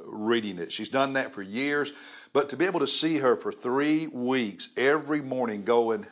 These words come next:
do that has been a real blessing to me. And the truth is, all of us have things in our life that are a blessing, little things, big things, relationships, experiences.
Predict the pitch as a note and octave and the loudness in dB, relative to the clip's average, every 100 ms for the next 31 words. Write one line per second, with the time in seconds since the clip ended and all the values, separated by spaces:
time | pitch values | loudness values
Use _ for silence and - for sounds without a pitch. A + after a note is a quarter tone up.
0 | A2 A#2 A2 F#2+ G2+ A2 G2+ A#2+ B2 A#2+ | -6 0 0 -2 -4 -4 0 4 4 4
1 | - - - - G#2 A#2+ A#2+ A2+ G#2 G#2+ | -2 -18 -16 -8 2 2 2 -2 -6 -4
2 | A#2 A#2 G#2+ G#2+ G3+ G3+ F#3 C#3+ - C3+ | -2 -2 -2 -2 -2 -2 -2 -4 0 2
3 | E3 F3 B2 A#2 - - - - B2 A#2+ | 2 0 -4 -6 -6 -14 -20 -4 -2 0
4 | D3 D#3 D#3 C#3 A#2+ A2+ A#2 A#2+ C3 - | 0 -2 0 2 4 2 4 4 4 0
5 | A#2 G#2 F#2+ F#2+ A#2 C3+ - B2 G#2 B2+ | -2 0 -2 0 2 2 0 -4 0 2
6 | C#3+ C#3 C#3 C3 C3+ C3 G2+ G2 C3+ C3 | 2 -2 -6 -6 -8 -10 -12 -4 -2 -2
7 | C#3 C3 C3 C3 A2 F#2+ C#3 C#3 C3+ - | -6 -6 -6 -6 -4 2 2 2 -2 -4
8 | C3+ B2+ C3+ - - - - - A#2+ A#2+ | -2 -2 -2 -12 -14 -6 -6 -4 -4 -2
9 | B2+ A#2+ B2+ B2 | -2 -2 0 0